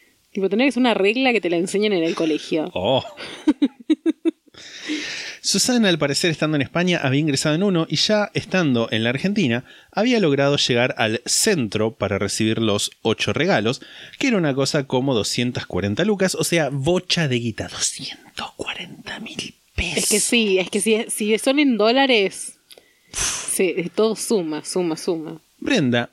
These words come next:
Speaker 2: al enterarse de esto, decide unirse a un mandala en donde tenía que poner una cosa así como treinta lucas. No me acuerdo las cifras exactas,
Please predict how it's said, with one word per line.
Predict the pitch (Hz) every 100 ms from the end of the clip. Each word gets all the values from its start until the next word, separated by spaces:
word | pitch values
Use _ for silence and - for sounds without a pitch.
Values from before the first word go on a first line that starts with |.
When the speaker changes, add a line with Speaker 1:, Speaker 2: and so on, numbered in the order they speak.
| -
Speaker 2:
al | 120
enterarse | 113 113 123 131 190
de |
esto, | 160 - 175
decide | 196 - 240 220 214
unirse | 165 147 143 -
a | 107
un | 98
mandala | 110 165 165 131 135
en | 156
donde | 170 190 -
tenía | 180
que | 165
poner | 151 143 160
una | 131 120
cosa | 127 156
así | - 190
como | - 135 165 - -
treinta | 101 98 139
lucas. | 180 98 117
No |
me | 123
acuerdo | 131 135
las | 123
cifras | 131 131 147
exactas, | 175 - 180 185